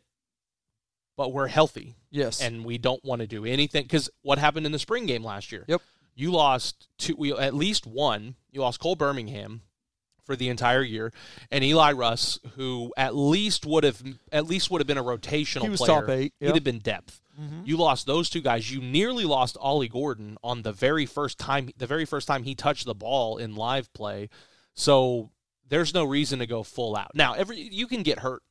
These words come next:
Speaker 1: doing thud, but I, the fact that they did go all out but no tackling, that's huge because they're, now they're, you'll have your,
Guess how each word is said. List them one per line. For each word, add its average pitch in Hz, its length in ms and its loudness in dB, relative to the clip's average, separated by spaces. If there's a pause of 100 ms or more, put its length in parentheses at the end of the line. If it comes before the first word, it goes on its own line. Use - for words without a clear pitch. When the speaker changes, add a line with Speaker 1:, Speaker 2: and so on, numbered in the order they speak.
(180)
Speaker 1:
doing 131 280 -6
thud, 98 300 -6 (480)
but 120 300 2 (960)
I, 127 400 6
the 127 140 -2
fact 147 360 4
that 139 160 -2
they 131 160 2
did 135 340 2
go 127 500 2 (160)
all 139 280 4
out 113 300 4
but 135 120 -2
no 120 180 -4
tackling, 104 760 -6 (480)
that's 131 280 4
huge - 400 -10
because 131 240 -4
they're, 135 200 0
now 143 200 2
they're, 170 140 2
you'll 180 220 -2
have 180 220 2
your, 156 420 2